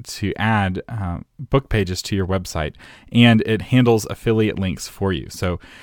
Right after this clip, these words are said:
for the people who were using My Book Table and they switched, uh, they had the old Barnes and Noble and they had to move to the new program, all they had to do was paste in, uh, one block of code into My Book Table, and My Book Table updated all of their links to the new affiliate links for them.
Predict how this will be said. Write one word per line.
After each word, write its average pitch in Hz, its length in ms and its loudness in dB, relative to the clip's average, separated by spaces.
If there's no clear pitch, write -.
for 110 320 4
the 101 140 0
people 160 500 4
who 127 160 2
were 113 100 4
using 143 360 6
My 127 160 10
Book 123 160 6
Table 95 340 0
and 95 100 2
they 90 60 0
switched, - 640 0
uh, 110 160 -6
they 98 220 -4
had 107 240 -2
the - 80 -2
old 113 180 4
Barnes 117 220 6
and 117 80 4
Noble 113 180 4
and 107 140 2
they 95 40 0
had 98 140 -2
to 98 60 -2
move 101 160 0
to - 100 -12
the 98 80 0
new 95 120 0
program, 95 420 0
all 120 140 4
they 135 100 8
had 139 140 6
to 131 60 2
do 120 120 6
was 110 100 2
paste 123 320 0
in, 107 220 4
uh, 98 140 -4
one 113 320 0
block 113 280 4
of 101 60 -10
code 110 320 2
into 92 240 -4
My 95 140 0
Book 87 180 -6
Table, 87 420 -2
and 101 220 0
My 107 220 8
Book 110 100 4
Table 101 380 2
updated 92 480 2
all 110 240 4
of 113 100 2
their 101 160 2
links 98 440 -2
to - 180 -6
the 92 100 -2
new 92 240 0
affiliate 87 400 -4
links 82 340 -8
for 87 360 -8
them. 78 200 -8